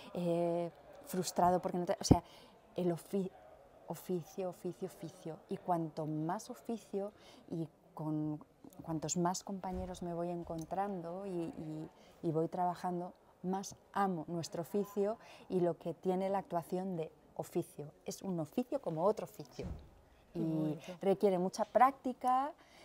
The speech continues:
Speaker 1: y mucha, mucha, mucha práctica. O sea, quiero decir, eh, puede haber algo de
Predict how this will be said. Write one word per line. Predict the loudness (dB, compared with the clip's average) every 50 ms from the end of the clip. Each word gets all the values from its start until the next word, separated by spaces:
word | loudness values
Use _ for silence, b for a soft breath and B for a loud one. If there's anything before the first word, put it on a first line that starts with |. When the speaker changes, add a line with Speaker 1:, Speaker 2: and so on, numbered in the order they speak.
| B B B -2
Speaker 1:
y | 0
mucha, | 2 2 2 2 0 0 2 2 2 0 0 -2
mucha, | -4 -2 -2 -2 -2 0
mucha | 0 0 0 0 -4 -6
práctica. | -4 -2 -2 -2 -2 -4 -6 -4 -2 -4 -2 -4
O | -4
sea, | -6 -6
quiero | -2 -2 -2 -2
decir, | -2 -4 -6 -6 -6 -12 -20 -20 _ _ -20 -20 -20 -20 -20 -20 -20 -20 -20 -20 -16 -8 -2
eh, | 0 2 2 4 2 2 0 -2 B B B B B
puede | -2 0 2 4 6
haber | 6 6 6 6 4 2 -2 -8 B B B B B B B
algo | 2 2 4 4 4 2 0 0
de | 0 0 -2 -2 -2 -2 -4 -6 -8